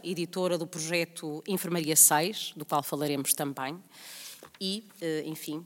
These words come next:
eh, falaremos de muitas outras coisas, eh, depois de ouvirmos alguns dos seus poemas. Tatiana, obrigada por estares aqui.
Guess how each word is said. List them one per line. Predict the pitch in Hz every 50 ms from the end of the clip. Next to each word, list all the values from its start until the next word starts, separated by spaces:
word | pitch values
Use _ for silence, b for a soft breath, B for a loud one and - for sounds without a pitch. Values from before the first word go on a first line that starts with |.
| - -
eh, | 165 156
falaremos | 147 - - 175 156 170 165 160 165 165 165
de | 156
muitas | 165 165 156 147 - 156 143
outras | 151 - - 165 -
coisas, | - - 151 143 135 151 139 135 - - - - -
eh, | 147 139 131 131 127 131 127 139 160 -
depois | - - - 170 160 -
de | -
ouvirmos | 151 - 156 143 147 143 -
alguns | 151 139 135 151 147 139
dos | - - -
seus | - 151
poemas. | - - - 139 123 120 120 120 - - - B B B B B B B -
Tatiana, | - 170 - - 160 151 156
obrigada | 156 156 156 156 160 151 151 147 165 160 - - -
por | -
estares | - - - 151 139 131
aqui. | 151 143 - - 156